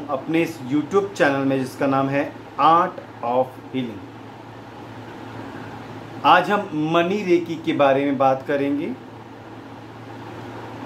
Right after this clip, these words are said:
जब कभी भी कोई भी आपको पैसा दे तो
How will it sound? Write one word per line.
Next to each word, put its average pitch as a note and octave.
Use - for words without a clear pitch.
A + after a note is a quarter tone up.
जब F#3+
कभी F#3
भी F#3+
कोई F#3
भी E3+
आपको F3
पैसा E3+
दे D#3+
तो D#3+